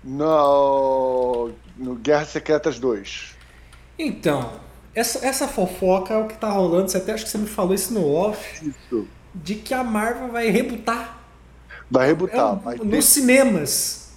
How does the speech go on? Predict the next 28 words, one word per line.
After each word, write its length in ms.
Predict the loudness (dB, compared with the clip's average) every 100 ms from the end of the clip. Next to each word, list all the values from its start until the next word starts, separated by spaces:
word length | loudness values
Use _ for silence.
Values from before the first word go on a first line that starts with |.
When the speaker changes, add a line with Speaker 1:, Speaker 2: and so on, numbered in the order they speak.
| -8
Speaker 1:
Nos 180 | -4 -2
cinemas, 420 | 0 2 2 0
termina 480 | -2 -2 0 0 0
tudo 600 | -2 -4 -4 -2 -2 -4 -6 -20 -16
e 40 | -6
começa 460 | 2 4 4 2
tudo 280 | -2 -4 -6
do 180 | -8 -12
zero, 600 | 0 4 6 6 4 0
já 220 | 0 0
inclui. 380 | 0 -2 -4 -4 -8 -18 -8
Porque, 260 | -2 2
assim, 400 | 2 2 -6 -8 -10
o 80 | -12
que, 140 | -12
que 100 | -8
eles 140 | -8 0
querem 200 | 2 2
fazer? 460 | 0 0 2 0 -2 -16 -18
Eles 120 | -10 0
querem 160 | 2
fazer 240 | 4 2 4
um 140 | 2
grande 440 | 4 4 4 0 -4
filme 720 | -10 -6 -2 2 4 4 2 -4 -20 -20 -20 -6
no, 340 | 2 6 6 4
no 140 | 4
último, 680 | 4 4 2 2 2 2